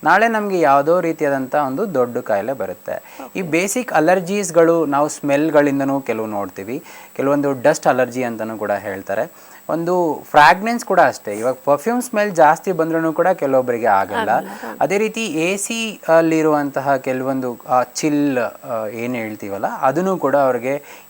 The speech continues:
Speaker 1: ಅಲರ್ಜೀಸ್ಗಳನ್ನ ತಗೊಂಡ್ ಬರುವಂಥದ್ದನ್ನ ನಾವು ನೋಡಿರ್ತೀವಿ. ಇದು ನಮ್ಗೆ basically ಒಂದು ಇಮ್ಯುನಿಟಿ ಪವರ್ ಕಡಿಮೆ ಆಗಿದ್ದಾಗ ಈ ಅಲರ್ಜೀಸ್ ಬರುತ್ತೆ. ಇದು ಫಸ್ಟ್ ಕ್ಲಾರಿಟಿ ನಮ್ಗೆ ಇರ್ಲಿ.
Speaker 2: ಓಕೆ.
Speaker 1: So, ಇಮ್ಯುನಿಟಿ ನಾವು ಡೆವಲಪ್ಮೆಂಟ್ ಮಾಡ್ಕೊಳಕ್ಕೆ there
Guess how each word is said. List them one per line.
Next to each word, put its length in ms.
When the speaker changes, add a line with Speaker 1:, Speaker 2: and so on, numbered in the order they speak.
Speaker 1:
ಅಲರ್ಜೀಸ್ಗಳನ್ನ 720
ತಗೊಂಡ್ 360
ಬರುವಂಥದ್ದನ್ನ 460
ನಾವು 160
ನೋಡಿರ್ತೀವಿ. 580
ಇದು 440
ನಮ್ಗೆ 260
basically 760
ಒಂದು 380
ಇಮ್ಯುನಿಟಿ 500
ಪವರ್ 480
ಕಡಿಮೆ 360
ಆಗಿದ್ದಾಗ 720
ಈ 40
ಅಲರ್ಜೀಸ್ 520
ಬರುತ್ತೆ. 360
ಇದು 120
ಫಸ್ಟ್ 340
ಕ್ಲಾರಿಟಿ 480
ನಮ್ಗೆ 380
ಇರ್ಲಿ. 260
Speaker 2:
ಓಕೆ. 300
Speaker 1:
So, 340
ಇಮ್ಯುನಿಟಿ 520
ನಾವು 200
ಡೆವಲಪ್ಮೆಂಟ್ 680
ಮಾಡ್ಕೊಳಕ್ಕೆ 1080
there 200